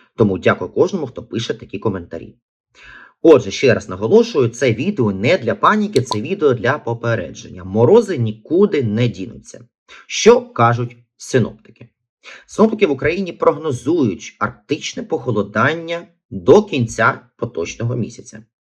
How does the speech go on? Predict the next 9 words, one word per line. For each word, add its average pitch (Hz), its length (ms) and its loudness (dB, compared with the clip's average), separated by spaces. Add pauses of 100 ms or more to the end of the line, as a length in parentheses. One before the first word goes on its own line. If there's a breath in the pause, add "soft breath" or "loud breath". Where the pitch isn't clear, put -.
(300 loud breath)
Справа 202 480 2
не 156 160 -4
лише 170 380 0
в - 20 0
мінус 95 200 -8
десяти, - 360 -8
мінус 117 200 -2
п'ятнадцяти 113 500 -6
градусах. 92 480 -6